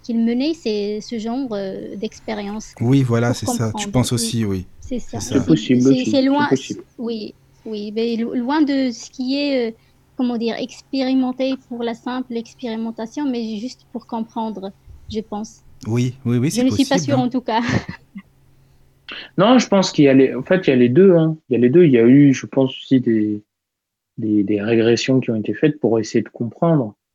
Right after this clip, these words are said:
Speaker 3: Je pense aussi, il y a, il y a eu des, il y a eu des bonnes personnes qui, qui cherchent à comprendre. Il y a eu ça aussi. C'est vrai. Mais, euh, c'est vrai que la plupart des, des, des, des,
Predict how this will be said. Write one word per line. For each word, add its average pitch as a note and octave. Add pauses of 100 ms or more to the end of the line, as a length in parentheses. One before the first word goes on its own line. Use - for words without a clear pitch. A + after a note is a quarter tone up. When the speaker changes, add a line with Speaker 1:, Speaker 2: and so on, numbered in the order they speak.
(560)
Speaker 3:
Je -
pense A2+
aussi, -
il C3+
y A#2+
a, G#2+
il G2+
y G#2
a G#2
eu G#2+
des, G#2
il G2
y G2
a G#2
eu A2+
des A2
bonnes A2+
personnes C3+
qui, G#2+ (440)
qui -
cherchent -
à A2
comprendre. A#2+
Il A#2
y -
a G#2+
eu G#2
ça A2+
aussi. A2+ (680)
C'est A#2+
vrai. G#2+ (220)
Mais, A2+
euh, G#2
c'est G#2+
vrai C3
que C3
la A#2
plupart A#2+
des, G#2 (1080)
des, G2
des, G2
des, F#2